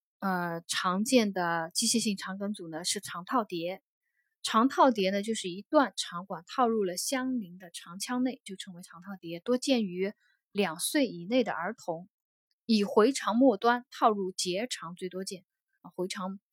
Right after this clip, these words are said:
回肠比较细，结肠粗啊，回肠末端套入结肠最多见。肠为突然发作剧烈的阵发性腹痛，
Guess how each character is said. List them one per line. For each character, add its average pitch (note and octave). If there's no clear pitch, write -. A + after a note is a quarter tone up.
回 G3+
肠 G3+
比 F3
较 F#3+
细， -
结 F#3+
肠 F#3+
粗 A3+
啊， E3+
回 F#3
肠 F#3+
末 G#3
端 G3+
套 A3
入 F#3
结 F#3
肠 E3+
最 F#3+
多 F#3
见。 F#3
肠 B3
为 G#3+
突 D4
然 G3
发 B3
作 A3
剧 C#4+
烈 A3
的 E3+
阵 C4
发 B3+
性 A#3
腹 B3+
痛， -